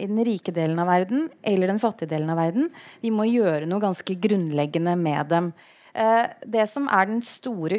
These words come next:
utfordringen hvis man da skal se på det afrikanske kontinentet, og særlig i Sahel-området og i, i sør for Sahara, det er jo at, eh, man må produsere mer mat, man må bruke jorda mer,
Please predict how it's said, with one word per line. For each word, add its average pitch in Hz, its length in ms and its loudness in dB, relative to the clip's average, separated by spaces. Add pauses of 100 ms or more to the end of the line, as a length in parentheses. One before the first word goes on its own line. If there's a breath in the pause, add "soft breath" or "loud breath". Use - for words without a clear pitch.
(120)
utfordringen 196 800 -2
hvis 202 320 -4
man 196 160 0
da 170 160 0
skal - 200 -6
se - 180 0
på - 100 -4
det 180 140 2
afrikanske 185 600 0 (840)
kontinentet, 196 760 0 (260 loud breath)
og 220 100 -6
særlig 180 360 2 (200)
i 175 280 -4
Sahel-området 214 760 0
og 196 120 4
i, 190 100 0 (120)
i 196 60 -6
sør 175 220 -4
for 185 140 -4
Sahara, 208 420 0 (420 loud breath)
det - 80 2
er 180 240 4
jo 233 80 -2
at, 247 360 -4 (340)
eh, - 220 -8
man 240 200 -2
må 214 120 -2
produsere 220 520 -2
mer 196 480 0
mat, 262 360 0
man 220 120 0
må 220 240 0
bruke 196 680 0
jorda 180 680 0
mer, 175 640 2